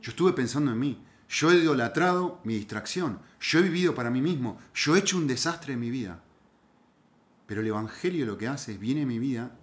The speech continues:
y me recuerda que a pesar de eso, hay alguien que me mira a los ojos, me abraza y me dice, "Yo hago todas las cosas nuevas". Y cuando yo experimento esto, me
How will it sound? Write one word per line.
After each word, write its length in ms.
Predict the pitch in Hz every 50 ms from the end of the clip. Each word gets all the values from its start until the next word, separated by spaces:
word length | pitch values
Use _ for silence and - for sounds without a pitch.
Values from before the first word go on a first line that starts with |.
| -
y 80 | - 101
me 140 | 104 104 101
recuerda 600 | 101 101 98 - 156 151 131 107 104 107 107 - _ _
que 100 | - 135
a 120 | 113 107 -
pesar 440 | 117 107 - - - 190 233 220 151
de 140 | 117 98
eso, 320 | 98 90 - - 92 95 101 - _ _ _ _ _ _ _ -
hay 160 | 107 110 107
alguien 160 | 117 120 120
que 100 | 113 110
me 60 | 104
mira 200 | 104 110 110 107
a 20 | 104
los 220 | 98 95 95 -
ojos, 340 | 113 104 - 101 101 98 - _ _ _ _ _ _ _ -
me 100 | 98 92
abraza 520 | 87 90 101 120 131 120 - 127 127 131 123 - _ _ _ _ _ -
y 80 | 98
me 100 | 95 92
dice, 280 | 92 95 95 - 98 95
"Yo 160 | 95 - 101 101
hago 120 | 104 98
todas 180 | 98 101 87 82
las 60 | 78
cosas 280 | - - - - - 76 73
nuevas". 200 | 71 67 - - - _ _ _ _ _ _ _ _ _ _ _ _ _ _ _ _ _ _ _ _ -
Y 100 | 110 107
cuando 340 | - - 110 107 107 107
yo 200 | 101 - - 165
experimento 760 | 196 196 - - - 147 123 113 110 113 123 143 135 123 113
esto, 240 | 110 - - - 170
me 200 | 127 107 90 -